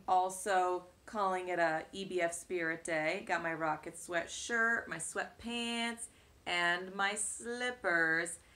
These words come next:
And I'm gonna tell you a really quick, uh, funny story about these slippers. So one time, Emmerich and I were going to the library. We were going to listen to this talk about the Red Rock Dam and how they've been building it and the water power and everything. So, you know, we get in the car, we drive down to the library, we get out, we go in, we sit down,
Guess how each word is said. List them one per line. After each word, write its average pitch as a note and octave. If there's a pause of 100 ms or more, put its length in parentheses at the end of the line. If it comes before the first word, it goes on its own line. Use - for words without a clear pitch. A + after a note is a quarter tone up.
(160)
And E3+
I'm E3
gonna E3+
tell F3
you E3
a -
really D#3+
quick, D#3
uh, D3
funny D3+
story C#3+
about D3
these D3
slippers. C3+
So D#3+
one G#3+
time, F#3+
Emmerich E3+
and E3
I D#3+
were D3+
going D3+
to E3+
the A3
library. D#3 (300)
We F#3+
were F#3
going A3
to G3+
listen F3
to -
this D3
talk B3
about E3
the E3
Red D#3
Rock D3+
Dam G#3+
and E3
how E3
they've D#3
been D3+
building A#3
it A3
and E3+
the E3
water F3+
power F3
and E3
everything. E3 (540)
So, F#3
you F3
know, D3+
we E3
get G#3+
in A#3+
the C#4
car, G3+
we F#3+
drive E3+
down F#3
to G3
the G3
library, E3
we D#3+
get A#3
out, A3
we G3+
go F3+
in, F3
we E3
sit E3+
down, G3